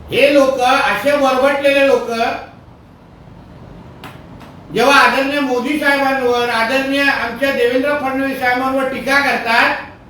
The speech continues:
तेव्हा पहिल्या उद्धव ठाकरेंना सांगेन,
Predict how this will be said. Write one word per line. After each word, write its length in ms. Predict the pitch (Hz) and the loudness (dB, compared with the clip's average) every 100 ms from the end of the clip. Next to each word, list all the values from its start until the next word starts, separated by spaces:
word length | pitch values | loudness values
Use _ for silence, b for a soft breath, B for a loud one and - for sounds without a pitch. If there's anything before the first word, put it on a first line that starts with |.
| - - - - - - - - - - - - - - - - - - | -20 -20 -20 -20 -20 -20 -20 -20 -20 -20 -20 -20 -20 -20 -20 -20 -20 -6
तेव्हा 180 | 220 269 | 2 2
पहिल्या 540 | 269 254 247 277 294 | 2 2 2 4 4
उद्धव 520 | 277 208 277 285 285 | 2 2 4 4 2
ठाकरेंना 500 | 269 240 262 277 277 | -2 -6 -4 -4 -2
सांगेन, 580 | 262 254 254 285 311 311 | -2 -2 -2 -2 -4 -6